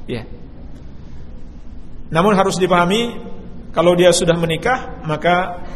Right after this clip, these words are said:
suaminya lebih berhak atasnya. Ya. Jadi ayat yang mulia ini menunjukkan kepada kita betapa tingginya hak orang tua.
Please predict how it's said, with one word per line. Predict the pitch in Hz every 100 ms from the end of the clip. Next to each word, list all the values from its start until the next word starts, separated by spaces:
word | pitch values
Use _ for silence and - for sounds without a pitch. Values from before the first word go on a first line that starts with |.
| - -
suaminya | - - 156 156 160 156 170
lebih | 165 151 147
berhak | 147 - 143
atasnya. | 143 135 127 123 107 - - - - - - - -
Ya. | 117 - - - - - - - - - - - - - - - - - - - - - - - - - -
Jadi | 160 202 214
ayat | 214 214
yang | 214 208
mulia | 202 202
ini | 214 208
menunjukkan | 190 185 240 202 202
kepada | 196 190 190
kita | 190 202 208 208 175
betapa | - 185 190
tingginya | 190 190 262 190 185
hak | 180 196 -
orang | 180 170
tua. | 165 151